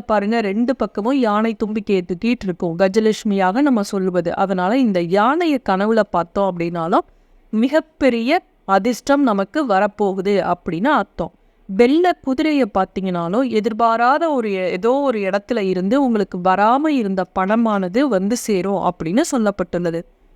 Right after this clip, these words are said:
பாம்பு வந்து கொத்துற மாதிரி கனவு கண்டீங்கனாலும் செல்வம் வரப்போகுது அப்படின்னு அர்த்தம். உங்க வீட்டுக்கு முன்னாடி மரங்கள்ல பூக்கள் வந்து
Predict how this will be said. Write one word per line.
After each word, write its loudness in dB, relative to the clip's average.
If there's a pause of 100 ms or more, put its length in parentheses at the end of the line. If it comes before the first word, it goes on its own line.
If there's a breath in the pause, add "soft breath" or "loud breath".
(240)
பாம்பு 2
வந்து 0
கொத்துற 0
மாதிரி 0
கனவு -4
கண்டீங்கனாலும் -2
செல்வம் -2
வரப்போகுது 0 (100)
அப்படின்னு -4
அர்த்தம். 0 (120)
உங்க 4
வீட்டுக்கு 0
முன்னாடி 0 (100)
மரங்கள்ல 2 (260)
பூக்கள் 0
வந்து 0